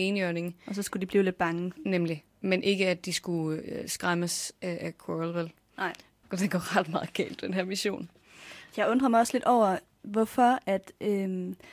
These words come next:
Speaker 2: altså, der sker jo det, han først stiller dem op, sådan at Harry og Hermione går med ham, og så
Speaker 1: Mhm.
Speaker 2: går Neville og Malfoy sammen.
Speaker 1: Ja.
Speaker 2: Og det er jo sådan lidt, øh, doomed til at gå galt fra start, ikke?
Speaker 1: <laughs>
Speaker 2: Og så sker der jo selvfølgelig også det, at Neville bliver bange, for, fordi Malfoy forskrækker ham, og han sender de her røde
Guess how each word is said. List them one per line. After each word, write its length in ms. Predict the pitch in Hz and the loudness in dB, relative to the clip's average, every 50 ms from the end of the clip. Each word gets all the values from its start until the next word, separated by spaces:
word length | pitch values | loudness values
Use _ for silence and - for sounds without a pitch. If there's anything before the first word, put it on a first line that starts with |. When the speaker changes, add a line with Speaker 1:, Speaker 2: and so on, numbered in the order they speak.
| - - _ _ _ _ - | -20 -20 _ _ _ _ -6
Speaker 2:
altså, 140 | - - | -2 0
der 60 | 214 226 | 2 2
sker 180 | 220 - 302 269 | 4 8 8 8
jo 60 | 247 | 10
det, 100 | 233 240 | 10 8
han 100 | 233 226 | 4 4
først 200 | - - 269 277 | 4 4 4 4
stiller 240 | - - 233 220 214 | 6 4 4 4 4
dem 120 | - - | 4 6
op, 180 | - 226 226 - | 6 6 6 6
sådan 240 | - - 220 202 | 2 0 0 0
at 80 | 156 - | 0 0
Harry 280 | - 233 233 247 277 277 226 | 2 4 6 6 6 6 6
og 80 | 208 202 | 4 2
Hermione 380 | 196 175 175 180 202 233 254 | 0 -2 -2 -2 -2 -2 0
går 120 | 247 214 180 | 0 0 -2
med 100 | 165 175 | -4 -2
ham, 280 | - 233 262 311 330 - | -2 0 2 2 2 0
og 80 | 262 | -2
så 80 | 208 247 | -2 0
Speaker 1:
Mhm. 60 | 214 | 2
Speaker 2:
går 140 | 226 240 233 | 2 4 4
Neville 300 | 226 220 220 214 220 220 | 4 2 2 2 0 0
og 40 | 196 | 0
Malfoy 340 | 185 180 180 185 - - 175 | 0 -2 -4 -4 -6 -8 -8
sammen. 400 | - - - - - - 165 - - - | -6 -6 -6 -6 -8 -8 -12 -12 -6 -4
Speaker 1:
Ja. 100 | - 151 - - - - - - - - - - _ _ _ | -4 -4 -4 -6 -14 -18 -20 -20 -20 -20 -20 -20 _ _ _
Speaker 2:
Og 200 | - - 202 - | -2 -2 0 4
det 80 | - 262 | 8 10
er 40 | 254 | 10
jo 80 | 240 | 10
sådan 260 | 233 - 226 208 196 | 10 8 4 4 4
lidt, 260 | 196 214 - - - - _ - | 2 0 0 -2 -14 -16 _ -2
øh, 200 | 131 139 147 165 - - - | 0 0 0 0 -2 0 2
doomed 220 | 220 220 220 226 | 4 4 4 4
til 180 | - - - 196 | 2 2 4 4
at 80 | 175 | 4
gå 80 | 175 165 | 4 2
galt 280 | - - 180 165 156 - | 2 2 2 2 2 -2
fra 100 | - - | -6 -8
start, 340 | - - - - - - | -6 -4 -2 -2 0 4
ikke? 380 | 302 320 311 320 302 311 302 302 | 6 8 10 10 10 10 10 10
Speaker 1:
<laughs> 40 | 285 | 8
Speaker 2:
Og 80 | 208 233 | 8 8
så 260 | - 302 277 269 269 254 - - | 8 10 10 10 8 6 4 -4
sker 240 | - - - 285 262 | -4 2 6 8 8
der 60 | 233 202 | 10 8
jo 60 | 196 | 6
selvfølgelig 340 | 202 202 - 254 247 233 208 | 4 2 2 4 6 6 6
også 160 | 208 214 - - | 6 4 2 2
det, 120 | 226 226 | 4 4
at 140 | 196 196 - | 4 4 2
Neville 220 | 208 214 214 226 | 2 2 2 0
bliver 160 | - - 180 | 0 0 0
bange, 440 | 175 - 202 208 240 269 277 277 277 - - - | 4 4 4 6 6 4 4 2 2 0 -4 -8
for, 280 | - - 202 190 180 - | -4 -4 -2 -2 -4 -6
fordi 200 | - - 220 214 | -6 -6 -4 -2
Malfoy 340 | 208 208 208 214 214 - 196 196 | 0 2 2 0 0 0 -4 -4
forskrækker 420 | - - - - 254 277 285 285 | -4 -6 -2 2 2 4 4 2
ham, 160 | 254 240 226 | 0 0 0
og 60 | 220 | 0
han 120 | 214 220 220 | 0 0 -2
sender 200 | - - 214 208 | -2 -2 -4 -4
de 100 | 202 214 | -4 -4
her 100 | 208 202 | -4 -4
røde 220 | 196 202 202 202 | -2 -2 -4 -4